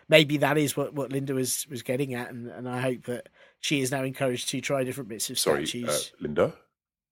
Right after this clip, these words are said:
Speaker 1: Sorry, Lin-, Linda? Oh, it's,
Speaker 2: Yeah.
Speaker 1: that's really awful of me,
Speaker 2: Yeah.
Speaker 1: actually. I'm, I'm so sorry, Lin-, Linda. Yeah, that was quite bad. Um, wow,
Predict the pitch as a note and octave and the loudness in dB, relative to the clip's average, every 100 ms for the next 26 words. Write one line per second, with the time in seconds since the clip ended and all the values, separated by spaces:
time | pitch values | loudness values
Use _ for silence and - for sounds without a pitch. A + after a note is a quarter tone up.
0 | _ _ - D#3+ A2+ A#2+ A#2+ - D3 C#3 | _ _ -2 -2 0 -4 -6 -8 -6 0
1 | E3 G#3+ E3+ C3+ B2+ - - B2 A#2+ D3 | 4 4 2 -4 -4 -2 -4 -4 -6 -4
2 | C3 A#2 B2 G#2+ G#2 G#2 F#2+ A#2+ B2 B2 | -2 -2 -4 -6 -12 -12 -10 -10 -10 -8
3 | A#2+ D3 - A2+ G#2+ G#2+ - B2 B2+ F3+ | -6 -6 -6 -6 -8 -12 -10 -10 -6 -6
4 | D#4+ _ - _ _ A#2 G#2+ - A#2+ G2+ | -6 _ -20 _ _ -4 -4 -6 -16 -10
5 | - - _ - G#2 - G#2+ - _ _ | -10 -10 _ -18 -16 -14 -16 -18 _ _
6 | _ - - - _ _ _ _ - F#3 | _ -20 -20 -20 _ _ _ _ 10 12
7 | F3+ F3+ F3+ G#3 B3 D#3 | 12 4 2 12 12 10